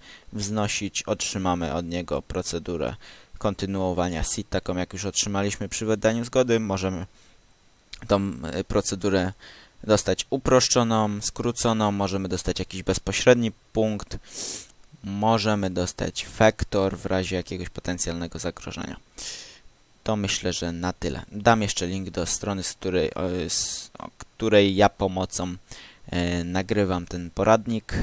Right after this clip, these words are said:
i myślę, że tutaj będzie wszystko dokładnie wyjaśnione i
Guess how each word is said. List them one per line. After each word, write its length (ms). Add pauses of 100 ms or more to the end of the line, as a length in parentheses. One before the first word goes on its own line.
(300)
i 140
myślę, 320
że 120
tutaj 300
będzie 260
wszystko 320
dokładnie 420
wyjaśnione 580 (640)
i 340